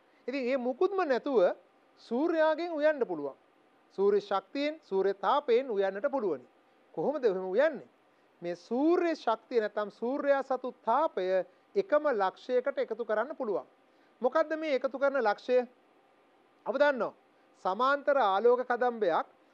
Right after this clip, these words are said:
අවතල දර්පණයකින් පරාවර්තනය වුණාට පස්සේ එහි ඉදිරියේ ඇති ලක්ෂයකදී එකතු වෙනවා.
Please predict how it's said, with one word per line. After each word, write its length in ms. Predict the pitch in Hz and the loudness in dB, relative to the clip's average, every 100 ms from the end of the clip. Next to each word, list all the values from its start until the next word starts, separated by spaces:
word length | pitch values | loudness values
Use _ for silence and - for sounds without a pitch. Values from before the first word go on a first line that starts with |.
| _ 190 | _ -2
අවතල 380 | 202 262 302 | 0 0 0
දර්පණයකින් 760 | 294 285 285 277 277 269 277 277 | 0 0 0 -4 -4 -6 -8 -8
පරාවර්තනය 760 | 233 180 202 233 247 226 247 254 | -4 0 0 0 -2 -2 -2 -2
වුණාට 360 | 214 214 220 220 | -2 -2 -4 -2
පස්සේ 500 | 208 220 - 180 214 - _ _ _ | -2 -2 -2 -2 -4 -8 _ _ _
එහි 160 | 220 294 | -4 -2
ඉදිරියේ 420 | 262 208 285 294 294 | -2 -6 -6 -2 -2
ඇති 180 | 285 | -2
ලක්ෂයකදී 640 | 233 196 - 254 269 339 339 | 0 -2 -2 -6 -4 -4 -4
එකතු 220 | 339 311 | -4 -2
වෙනවා. 240 | 214 147 | -2 -2